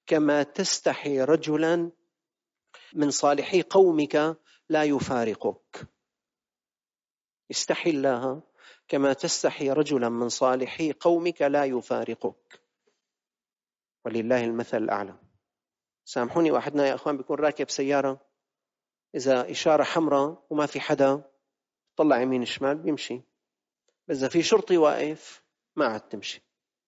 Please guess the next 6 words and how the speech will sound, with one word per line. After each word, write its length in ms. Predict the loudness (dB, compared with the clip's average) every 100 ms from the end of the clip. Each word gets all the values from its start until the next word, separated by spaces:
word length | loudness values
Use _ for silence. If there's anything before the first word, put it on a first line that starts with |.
| _ -4
هذا 160 | 0
الشرطي 400 | 0 0 -2 -2
عبد 360 | -2 0 -2 -2
موظف 560 | -2 0 2 0 0 -8
مثلك 320 | -4 -4 -4
مثله. 280 | -8 -10